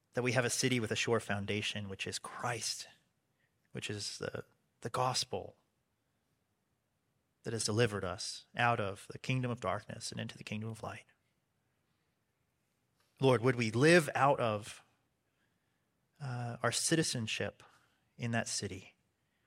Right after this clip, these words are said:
And would you help us to use money in a way that is pleasing to you, that is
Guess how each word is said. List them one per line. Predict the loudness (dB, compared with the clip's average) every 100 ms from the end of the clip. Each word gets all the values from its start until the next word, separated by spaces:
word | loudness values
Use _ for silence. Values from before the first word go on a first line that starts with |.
| _ _ _ _ _ _
And | -4
would | -2
you | 2
help | 2 2
us | 0
to | -4 -2
use | 0 0 0
money | 0 0 -2
in | -4 -4
a |
way | -2 -2
that | -2
is | -6
pleasing | -4 -4 -2 -6
to | -6 -4
you, | -4 -4
that | -6 -4
is | -4 -6 -10